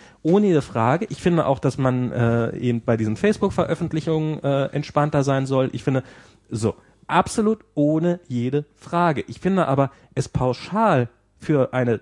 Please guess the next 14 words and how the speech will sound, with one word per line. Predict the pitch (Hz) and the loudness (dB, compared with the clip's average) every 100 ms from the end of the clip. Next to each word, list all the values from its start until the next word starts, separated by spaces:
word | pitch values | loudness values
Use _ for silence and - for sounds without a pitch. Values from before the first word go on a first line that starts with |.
| _ | _
einen | - 113 113 | -6 -6 -6
Teil | - 190 | 0 2
der | 233 | 4
Bevölkerungsgruppe, | 170 - 117 113 107 - 110 107 | 0 0 -2 -2 -6 -8 -10 -8
zum | - | -6
Beispiel | 107 107 107 | -6 -6 -6
für | 113 | -6
Privatpersonen | - 104 151 - 190 160 127 | -6 0 0 2 0 0 -4
zu | 117 117 | -6 -6
legalisieren | 110 104 101 98 98 92 | -2 -2 -2 0 0 -2
oder | - 143 110 95 _ _ - _ - | -4 2 2 2 _ _ -20 _ 2
generell | 170 247 156 117 104 | 4 4 4 2 2
zu | - | -2
legalisieren, | 113 104 101 98 98 107 147 | -2 0 0 -2 -2 -4 -4